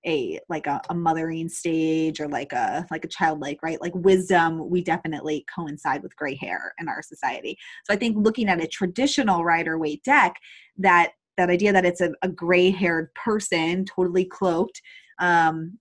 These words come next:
is twofold there. It's, you know, when you feel that way, it's time <laughs> to, it's time to chill. And that's when you're gonna hear yourself and you're gonna have that,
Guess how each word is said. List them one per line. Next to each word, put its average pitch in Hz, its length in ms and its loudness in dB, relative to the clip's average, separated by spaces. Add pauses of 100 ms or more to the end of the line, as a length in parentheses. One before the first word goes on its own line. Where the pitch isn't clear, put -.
is 180 260 0
twofold 226 460 2
there. 73 240 -4
It's, - 340 -14
you 185 80 -6
know, 156 100 -6 (120)
when 180 120 -2
you 165 100 -4
feel 247 200 -4
that 156 160 0
way, 165 360 -2 (100)
it's 185 180 -6
time 185 220 2
<laughs> - 20 0
to, - 140 -2 (1200)
it's 202 220 -10
time 196 300 -4
to 190 120 -10
chill. 180 360 -8 (380)
And 202 200 -4
that's 220 180 -8
when 247 140 -10
you're 269 120 -8
gonna 294 120 -6
hear 294 240 -4
yourself 269 480 -2
and 170 80 -14
you're 170 100 -10
gonna 180 300 -6
have 196 300 0
that, 123 400 0